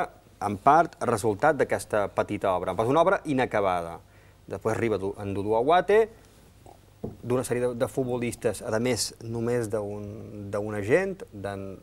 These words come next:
d'en Fali Ramadani, que no han suposat cap salt de qualitat. Ara, coses que, que succeeixen, eh, al redor del Mallorca, els serristes <laughs> estan responsabilitzant en Miquel Àngel Nadal de, de,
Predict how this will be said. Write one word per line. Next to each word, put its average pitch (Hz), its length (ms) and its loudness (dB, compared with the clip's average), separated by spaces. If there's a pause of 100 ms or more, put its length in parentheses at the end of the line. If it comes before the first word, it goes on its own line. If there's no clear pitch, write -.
(120)
d'en 98 220 -8
Fali 110 240 -4
Ramadani, 110 560 0 (580)
que 113 100 -2
no 113 60 2
han 120 60 0
suposat 123 480 0
cap 120 160 -2
salt 165 240 4
de 117 80 2
qualitat. 98 540 0
Ara, 165 320 6 (1900)
coses 98 280 -4
que, 95 160 -6
que - 200 -14
succeeixen, 101 680 -4
eh, 98 40 -8 (440)
al 107 180 0
redor 107 280 2
del 104 80 -2
Mallorca, 117 560 2 (420)
els 113 140 0
serristes 127 720 4 (840)
<laughs> - 100 -2 (440)
estan 165 240 4
responsabilitzant 156 760 6
en 127 100 -2
Miquel 110 240 -2
Àngel 107 220 0
Nadal 98 400 2
de, 95 100 0 (140)
de, 101 100 0